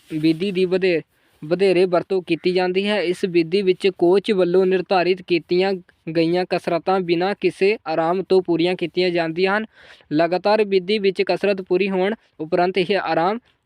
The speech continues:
ਦਿੱਤਾ ਜਾਂਦਾ ਹੈ। ਤੁਸੀਂ ਇੰਨਾ ਲਿਖ ਦੋਗੇ, ਆ ਚੱਕਰ ਬਣਾ ਦੋਗੇ ਆ ਵਾਲਾ, ਠੀਕ ਆ, ਤੁਹਾਡੇ ਨੰਬਰ ਪੱਕੇ ਆ।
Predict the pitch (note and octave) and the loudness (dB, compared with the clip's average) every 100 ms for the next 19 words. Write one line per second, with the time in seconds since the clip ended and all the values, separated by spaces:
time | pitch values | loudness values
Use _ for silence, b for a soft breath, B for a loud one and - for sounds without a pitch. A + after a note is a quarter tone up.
0 | - D#3 F3+ F3+ E3+ D3 C#3 C#3+ C3 - | -8 -4 0 0 0 -2 -2 -4 -4 -12
1 | _ _ _ _ _ _ _ _ _ _ | _ _ _ _ _ _ _ _ _ _
2 | _ _ _ b b b F#3 F3+ G3 G3 | _ _ _ b b b -2 2 2 0
3 | G3 F#3+ F#3+ G3 G3+ F#3 F3 F3+ F#3 F3+ | 0 2 2 2 2 2 0 -2 -2 0
4 | F#3+ F3 F3+ F3+ F3+ E3+ F3+ F#3 F3+ _ | 0 0 0 0 0 0 0 -2 -6 _
5 | E3 D#3+ F#3 F#3+ B B B - F3 D#3+ | -6 -2 -2 -2 B B B -2 0 2
6 | E3+ E3+ D#3+ D#3 D#3+ D#3 C#3+ - C#3 B2+ | 2 2 0 0 0 -2 -6 -4 -4 -4